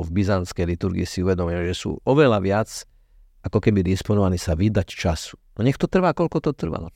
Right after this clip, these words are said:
Tri hodiny, tri hodiny, štyri hodiny, štyri hodiny. Čo, kam sa ponáhľame? E,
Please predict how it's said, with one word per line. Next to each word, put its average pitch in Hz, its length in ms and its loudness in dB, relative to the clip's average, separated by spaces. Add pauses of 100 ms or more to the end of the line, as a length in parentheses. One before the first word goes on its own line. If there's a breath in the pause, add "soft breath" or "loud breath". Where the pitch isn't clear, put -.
(160)
Tri 214 160 2
hodiny, 196 320 2
tri 139 160 0
hodiny, 147 240 2
štyri 131 320 2
hodiny, 127 240 2
štyri 120 320 -4
hodiny. 85 260 -2
Čo, - 220 -8
kam - 160 -2
sa - 160 -2
ponáhľame? - 640 -6 (1120)
E, 82 400 0